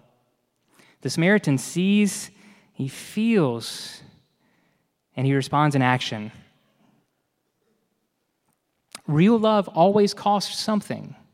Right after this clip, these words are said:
The Good Samaritan, it, it literally cost him money, right? Like, he had to pay the innkeeper, "Whatever this costs, however long he needs to stay here, I've got it."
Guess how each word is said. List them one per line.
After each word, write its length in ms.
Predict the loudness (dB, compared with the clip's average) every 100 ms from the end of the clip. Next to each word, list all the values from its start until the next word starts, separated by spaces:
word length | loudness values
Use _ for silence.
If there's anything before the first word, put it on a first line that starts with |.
| _ _ _ _ _ _ _ _ _ _ _ _ _ 0
The 80 | 6
Good 180 | 6
Samaritan, 540 | 6 4 6 6 4 0
it, 140 | 0 -2
it 400 | -4 -4 -8 -6
literally 460 | 2 4 6 4 0
cost 400 | 2 2 2 2
him 100 | 2
money, 460 | 2 2 0 -6 -16 -20 _ _ _ _ _ _ _
right? 400 | 0 0 0 -4 -12 -6
Like, 160 | -2
he 60 | 0
had 120 | 0
to 60 | 0
pay 320 | 0 2 2
the 180 | 2 0
innkeeper, 560 | 0 -2 -4 0 -2 -2 -14 -4
"Whatever 380 | 2 4 4 4
this 220 | 2 0
costs, 720 | 2 6 6 6 0 -8 -8
however 400 | 2 4 4 2
long 320 | 4 4 4
he 120 | 2 2
needs 280 | 0 -4
to 100 | -8
stay 320 | -8 -2 -2 0
here, 380 | -2 -4 -6 -8 -20 _ -10
I've 160 | -8 0
got 220 | 0 0
it." 280 | -8 -16